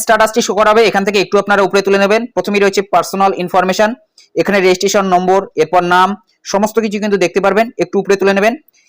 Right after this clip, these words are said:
এই অ্যারো চিহ্নের উপরে ক্লিক করে দেবেন। এখানে রয়েছে এলিজিবিলিটি স্ট্যাটাস, এই তিনটি ঘরে আপনি দেখে নেবেন যাতে গ্রিন কালার থাকে অথবা এই তিনটিতে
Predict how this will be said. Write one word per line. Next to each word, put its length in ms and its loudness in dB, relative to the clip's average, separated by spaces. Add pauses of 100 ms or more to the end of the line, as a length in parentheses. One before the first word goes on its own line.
(140)
এই 180 4
অ্যারো 240 2
চিহ্নের 240 0
উপরে 180 -2
ক্লিক 200 -2
করে 120 0
দেবেন। 140 2 (100)
এখানে 180 -2
রয়েছে 280 0
এলিজিবিলিটি 500 0
স্ট্যাটাস, 300 0 (460)
এই 240 4
তিনটি 260 0
ঘরে 180 4
আপনি 180 -4
দেখে 160 0
নেবেন 160 2 (380)
যাতে 340 0 (180)
গ্রিন 240 2
কালার 260 2
থাকে 180 2 (200)
অথবা 160 -2 (180)
এই 140 2
তিনটিতে 300 -2